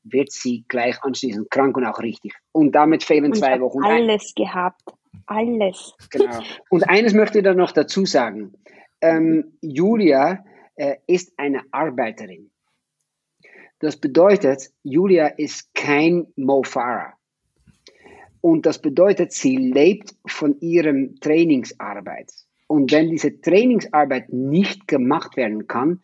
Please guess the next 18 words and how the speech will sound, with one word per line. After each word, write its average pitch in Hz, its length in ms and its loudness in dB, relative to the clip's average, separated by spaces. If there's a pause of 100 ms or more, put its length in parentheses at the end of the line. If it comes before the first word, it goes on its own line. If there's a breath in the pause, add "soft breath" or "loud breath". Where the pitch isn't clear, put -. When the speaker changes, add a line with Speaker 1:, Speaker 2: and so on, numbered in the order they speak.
(300 soft breath)
Speaker 1:
dann 113 200 -2
brauchen 180 420 2
wir 160 120 6
nicht 143 300 2
zum 147 120 2
Rennen 175 220 4
zu 135 100 -6
fahren. 113 280 -6
Wenn 170 220 4
sie 226 160 2
jetzt 190 380 2 (140)
zwei 180 380 2
Wochen 190 280 0
krank 180 320 2
wird, 151 220 -2
werden 143 320 -2
wir 175 180 0
auch 139 240 -4